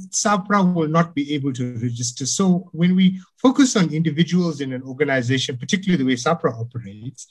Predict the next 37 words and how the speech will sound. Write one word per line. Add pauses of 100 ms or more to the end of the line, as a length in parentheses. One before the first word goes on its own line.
(460)
uh,
they
don't
really
have
that
kind
of
power
to (280)
register
a
medicine
or
not
register
the
medicine.
It's,
uh, (340)
largely
process
driven.
Most
of
the
regulators
across
the
world (380)
are
also,
also
structured
that
way.
So